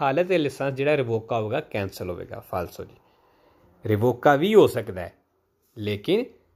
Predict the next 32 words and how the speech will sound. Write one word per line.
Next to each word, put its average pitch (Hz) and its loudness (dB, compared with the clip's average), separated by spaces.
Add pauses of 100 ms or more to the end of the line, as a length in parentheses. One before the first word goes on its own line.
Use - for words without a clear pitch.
(160)
ਸਸਪੈਂਡ 196 2
ਵੀ 185 2
ਹੋ 123 6
ਸਕਦਾ 120 0
ਹੈ, 170 6
ਰਿਵੀਜ਼ਨ 165 4
ਵੀ 185 4
ਹੋ 120 4
ਸਕਦੀ 92 -6
ਹੈ। - -14 (460)
ਇਹ 175 6
ਕਹਿੰਦਾ 185 4
in 185 6
ogni 202 2
caso, 170 4
ਵੀ 185 2
ਹਰ 135 0
ਹਾਲਤ 127 -2
ਦੇ 208 4
ਵਿੱਚ, 214 0 (300)
assoggettato 160 0 (640)
assoggettato 156 2 (480)
alla 151 4
revoca 175 6
della 127 2
patente, 120 -6
ਮਤਲਬ 151 -6
ਹਰ 123 -6
ਹਾਲਤ 131 -2
'ਚ 202 -2
ਰਿਵੋਕਾ 131 0
ਹੋਵੇਗਾ, 87 -8